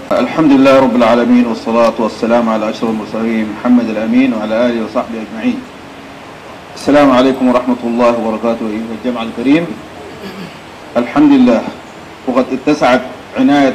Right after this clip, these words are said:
خادم الحرمين الشريفين لتشمل المكفوفين من المسلمين، وطبع ونشر المصحف بنظام البرايل الذي يمكن للمكفوفين من قراءة كتاب الله بكل سهولة. والآتي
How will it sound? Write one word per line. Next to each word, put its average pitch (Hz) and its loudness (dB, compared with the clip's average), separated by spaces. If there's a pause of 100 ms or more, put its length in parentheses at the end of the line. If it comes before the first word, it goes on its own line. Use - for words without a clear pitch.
خادم 139 4
الحرمين 131 2
الشريفين 127 -2
لتشمل 127 0 (480)
المكفوفين 123 2
من 120 2
المسلمين، 117 -2 (920)
وطبع 131 4
ونشر 139 4
المصحف 135 2
بنظام 127 2
البرايل 139 4
الذي 131 2
يمكن 135 4
للمكفوفين 123 0 (480)
من 123 2
قراءة 131 2
كتاب 127 0
الله 123 0
بكل 123 -4
سهولة. 101 -12 (1300)
والآتي 135 4